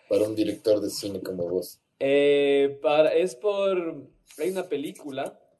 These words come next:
Speaker 1: El
Speaker 2: Eh,
Speaker 1: director, pues, Fellini.
Speaker 2: No, no, claro, pero a ver, o sea, tiene dos lados,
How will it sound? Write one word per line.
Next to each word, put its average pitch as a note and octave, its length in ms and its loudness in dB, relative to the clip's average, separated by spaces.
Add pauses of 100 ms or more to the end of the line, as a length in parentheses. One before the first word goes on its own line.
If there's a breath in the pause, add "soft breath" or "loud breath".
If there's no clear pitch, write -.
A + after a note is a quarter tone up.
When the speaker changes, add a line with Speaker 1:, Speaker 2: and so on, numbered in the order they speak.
(460)
Speaker 1:
El D3 280 -4
Speaker 2:
Eh, - 40 -2
Speaker 1:
director, E3 500 4
pues, B2+ 240 2
Fellini. B2+ 480 2 (560)
Speaker 2:
No, F#3+ 260 0
no, F#3+ 200 -2
claro, E3+ 340 0 (180)
pero C#3 280 -6
a C3 60 -4
ver, C3 220 -6
o B2 80 -4
sea, C3+ 220 -10
tiene E3 240 -8
dos D#3 300 -2
lados, D#3+ 340 2